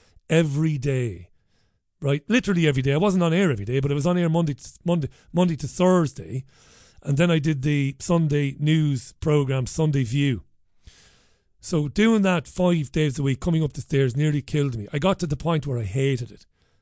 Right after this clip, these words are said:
And it made me sick, physically sick, to come and do it. Because I, nobody had ever imagined, who had ever worked in broadcasting or in production, that you would be covering a single topic le-,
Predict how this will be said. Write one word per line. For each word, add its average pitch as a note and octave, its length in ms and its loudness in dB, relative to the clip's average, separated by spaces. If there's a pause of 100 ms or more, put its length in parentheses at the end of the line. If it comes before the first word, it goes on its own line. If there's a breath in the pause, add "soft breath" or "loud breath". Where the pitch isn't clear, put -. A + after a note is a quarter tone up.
(120)
And D3 80 -4
it D3 80 -4
made C#3+ 260 2
me B2+ 100 0
sick, - 500 -6
physically E3+ 500 0
sick, - 320 -12 (400)
to D3 80 -8
come C#3+ 180 0
and B2+ 100 0
do C3+ 220 0
it. F2+ 140 -16 (380)
Because C3+ 260 -2
I, E3 200 0 (960 soft breath)
nobody A#3 320 4
had F#3 100 4
ever D#3+ 160 2
imagined, D3 560 0 (280)
who D3+ 100 -2
had D3 60 2
ever D#3 140 2
worked D#3 340 0
in B2 120 -2
broadcasting C3 720 0 (400 loud breath)
or D#3 180 4
in C3+ 100 2
production, D3 560 -2 (220 soft breath)
that C#3 340 -2
you E3 140 0
would E3+ 120 2
be D3 320 -2 (220 soft breath)
covering E3+ 480 2
a C#3 100 0
single E3+ 540 0
topic - 560 -6 (400)
le-, D#3+ 180 -4